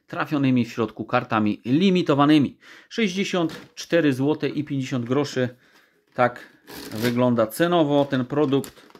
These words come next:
Niestety nie ma tutaj stuprocentowej pewności, że wpadnie rarka. Do tej pory w dwóch chyba puszkach trafiłem, a w dwóch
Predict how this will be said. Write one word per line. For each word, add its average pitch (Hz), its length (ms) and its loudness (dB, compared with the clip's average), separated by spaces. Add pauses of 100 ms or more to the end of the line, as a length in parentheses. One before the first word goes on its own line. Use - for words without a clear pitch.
(2250)
Niestety 143 720 2
nie 147 260 2
ma 165 140 4
tutaj 135 460 2
stuprocentowej 139 840 -4
pewności, 127 520 -4
że 120 120 -2
wpadnie 123 380 0
rarka. 131 480 4 (680)
Do 131 140 -4
tej 127 160 0
pory 123 420 4 (320)
w 113 140 -16
dwóch 127 360 -6
chyba 127 220 2
puszkach 120 400 -6
trafiłem, 160 560 0
a 120 120 -2
w 113 80 -6
dwóch 123 360 -6